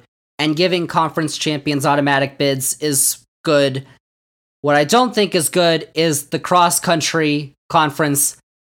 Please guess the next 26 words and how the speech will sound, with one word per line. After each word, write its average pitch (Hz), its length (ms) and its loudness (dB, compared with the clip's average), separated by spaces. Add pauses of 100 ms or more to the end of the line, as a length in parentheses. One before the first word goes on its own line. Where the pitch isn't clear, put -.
(120)
affiliations. 135 840 -2
I 147 100 2
mean, 165 300 0
it's, - 360 -2 (540)
listen, 139 420 0
y'all, 107 460 -4
I've 170 180 0
mentioned 196 320 0
this 170 140 0
before 156 200 -4
on 151 80 0
this 139 120 -2
podcast, 147 580 -2
but 220 200 0
it 294 100 -4
is 359 240 2
a 269 100 4
blatant 196 480 2
money 185 280 2
grab 131 520 2 (380)
that 175 220 0
actively 180 640 0
hinders 151 720 0 (340)
the 151 80 -2
student 160 340 0
athlete, 135 420 -2